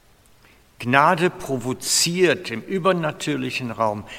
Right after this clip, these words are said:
immer maximalen Widerspruch. Und wir müssen das wissen. Wer die Gnade findet, gerät unter Beschuss. Immer. Paulus hat am,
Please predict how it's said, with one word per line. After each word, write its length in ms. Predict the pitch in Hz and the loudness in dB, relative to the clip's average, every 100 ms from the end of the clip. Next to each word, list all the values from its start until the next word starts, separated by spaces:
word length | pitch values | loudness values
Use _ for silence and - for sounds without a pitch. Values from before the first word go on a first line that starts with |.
| - - | -16 0
immer 580 | 233 226 165 127 156 - | 4 8 8 6 4 -4
maximalen 1200 | 135 135 190 - - 190 151 127 127 131 139 135 | -4 2 2 2 0 0 0 2 2 0 -2 -4
Widerspruch. 680 | 135 110 90 - - - - - _ _ - - _ _ _ _ _ _ - _ _ _ _ _ _ _ _ - | -4 -6 -6 -10 -12 -14 -16 -20 _ _ -20 -20 _ _ _ _ _ _ -20 _ _ _ _ _ _ _ _ -20
Und 120 | 101 | -8
wir 80 | 107 | -4
müssen 280 | 120 117 123 | -2 -2 -2
das 240 | 120 - | -4 -4
wissen. 340 | - - - 73 - - _ _ _ _ _ _ _ _ _ _ - - | -6 -8 -12 -16 -20 -20 _ _ _ _ _ _ _ _ _ _ -20 -12
Wer 160 | 107 104 | -6 -4
die 260 | 104 98 156 | -4 -8 -12
Gnade 400 | - 110 117 135 | -2 2 2 0
findet, 440 | - 120 117 113 | -6 -6 -6 -8
gerät 400 | - 101 104 - - | -6 -6 -6 -10 -14
unter 220 | 107 104 | -12 -10
Beschuss. 500 | 98 101 - 87 - - _ _ _ - | -8 -8 -8 -12 -18 -18 _ _ _ -8
Immer. 300 | 120 92 80 - - - - _ _ _ _ _ _ _ _ - _ _ _ - - - - | -6 -6 -10 -18 -20 -20 -20 _ _ _ _ _ _ _ _ -20 _ _ _ -20 -20 -20 -2
Paulus 360 | - 151 180 - | 6 8 8 6
hat 200 | 160 156 | 2 4
am, 400 | 156 139 135 131 | 4 4 0 -4